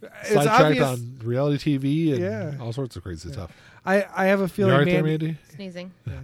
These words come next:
Speaker 2: Mandy's gonna have a fantastic time talking with us about the reality show.
Speaker 3: Yes, I am.
Speaker 2: So,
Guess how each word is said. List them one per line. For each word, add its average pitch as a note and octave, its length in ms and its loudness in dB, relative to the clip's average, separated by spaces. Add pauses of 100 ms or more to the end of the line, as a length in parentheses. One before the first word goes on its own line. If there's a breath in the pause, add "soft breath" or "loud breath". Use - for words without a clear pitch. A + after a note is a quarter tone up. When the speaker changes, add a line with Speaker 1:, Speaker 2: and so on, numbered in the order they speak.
(120)
Speaker 2:
Mandy's F3+ 360 -2
gonna E3+ 140 0
have D3+ 140 -2
a D3 60 -6
fantastic D3 920 -8
time C3 200 -10
talking B2 280 -8
with A#2+ 120 -12
us A#2 120 -16
about A2+ 180 -16
the A#2 60 -20
reality G#2+ 360 -20
show. - 100 -16
Speaker 3:
Yes, E3 260 -8
I D#3 60 -18
am. - 260 -20 (440)
Speaker 2:
So, A#2 100 -18